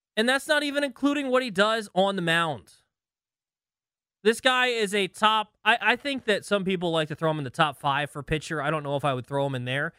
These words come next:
In terms of stuff, he's probably in there. But he, he's top ten, top twelve as a pitcher. Easily, no doubt in my mind. If you wanna argue top five, that's fine. I do understand that. I tend to think he's a little bit lower, but again,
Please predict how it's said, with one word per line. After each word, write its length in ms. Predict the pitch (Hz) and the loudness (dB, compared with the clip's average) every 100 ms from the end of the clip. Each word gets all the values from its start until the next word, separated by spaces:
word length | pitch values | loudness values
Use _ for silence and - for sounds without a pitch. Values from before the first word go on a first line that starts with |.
| - | -8
In 120 | 160 | -2
terms 240 | 180 180 151 | 0 0 -2
of 100 | 127 | -8
stuff, 360 | - 170 180 | -4 -4 -2
he's 120 | 180 165 | -6 -2
probably 360 | 180 180 180 | -2 -2 -4
in 80 | 175 | -4
there. 260 | 180 196 - _ _ _ _ _ - | -4 -6 -8 _ _ _ _ _ -2
But 260 | 165 196 - _ _ _ _ _ _ _ _ - | 0 0 -2 _ _ _ _ _ _ _ _ -12
he, 160 | 220 220 | -6 -2
he's 220 | 220 - | -2 0
top 260 | 208 214 | -2 0
ten, 260 | - 202 214 | 0 -2 0
top 240 | 202 202 | -2 -4
twelve 380 | - 190 190 214 | -2 0 2 0
as 120 | 190 | -4
a 40 | 170 | -4
pitcher. 520 | 196 214 208 208 214 _ _ _ _ _ _ - | -2 0 0 -2 -6 _ _ _ _ _ _ -4
Easily, 580 | 233 226 185 165 190 208 _ - | -2 2 0 0 -4 -10 _ 0
no 140 | 208 220 | 2 2
doubt 180 | 214 | 0
in 60 | 190 | 0
my 100 | 175 | -2
mind. 420 | 175 208 202 208 - _ _ | 0 0 -2 -4 -12 _ _
If 140 | 170 175 | -2 0
you 80 | |
wanna 160 | 214 240 | 2 2
argue 340 | 185 214 214 | 2 0 0
top 260 | 185 185 160 | 0 0 0
five, 300 | 165 156 180 | 0 0 0
that's 160 | 180 - | -4 -4
fine. 520 | 165 170 139 156 147 | -2 0 -2 -6 -4
I 120 | 147 | -2
do 180 | 160 180 | 0 0
understand 480 | 170 147 - 170 170 | 0 -4 -4 -4 -2
that. 200 | 123 147 _ _ _ - | -6 -8 _ _ _ 0
I 120 | 170 | 0
tend 200 | 180 190 | 2 -2
to 60 | 160 | -2
think 160 | 165 | -4
he's 100 | 151 | -4
a 60 | 131 | -4
little 200 | 151 185 | -4 -2
bit 120 | 143 | -2
lower, 320 | 131 131 151 | -2 -2 -4
but 200 | 165 156 _ _ _ | -2 -2 _ _ _
again, 340 | 147 180 120 | -2 -2 -2